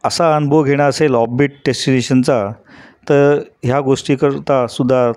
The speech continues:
तयारी ठेवली पाहिजे. तर असं हे र-, main रस्त्यापासून पाऊल वाटवरनं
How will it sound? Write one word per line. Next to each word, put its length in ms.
तयारी 380
ठेवली 380
पाहिजे. 400
तर 60
असं 500
हे 260
र-, 140
main 300
रस्त्यापासून 760
पाऊल 540
वाटवरनं 800